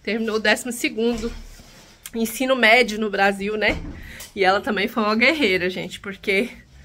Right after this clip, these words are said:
essas mudanças, né? Muda pra aqui, muda pra ali, né? Eu ficava assim me culpando, sabe? Por mudar e tudo.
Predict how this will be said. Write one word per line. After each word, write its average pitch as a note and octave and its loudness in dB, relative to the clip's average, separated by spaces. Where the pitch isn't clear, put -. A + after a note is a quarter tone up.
essas G3 -4
mudanças, G#3 2
né? A3 4
Muda A3 -2
pra G#3 -2
aqui, A3+ -6
muda A3 0
pra G#3+ 0
ali, A3 -2
né? G#3 0
Eu F3 -4
ficava G3 2
assim G#3+ -6
me A3 -2
culpando, G3 0
sabe? G#3 2
Por G3 -4
mudar F3+ -2
e F3+ -6
tudo. F#3+ -10